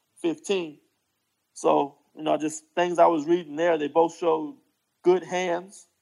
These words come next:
'Cause I think the biggest thing for them to take reps in a game time situations is special teams,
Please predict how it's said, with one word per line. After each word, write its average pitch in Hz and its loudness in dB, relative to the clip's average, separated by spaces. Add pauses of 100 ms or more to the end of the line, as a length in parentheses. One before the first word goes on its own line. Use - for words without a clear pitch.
(140)
'Cause 160 -6
I 165 4
think 185 -6 (560)
the 151 -6
biggest 175 0
thing 175 -2
for 160 -6
them 175 -2
to 151 -6
take 180 -2
reps - -2 (720)
in 160 -2
a 151 0
game 180 0
time 170 2
situations 165 -4
is 139 -8
special 165 0
teams, 165 -8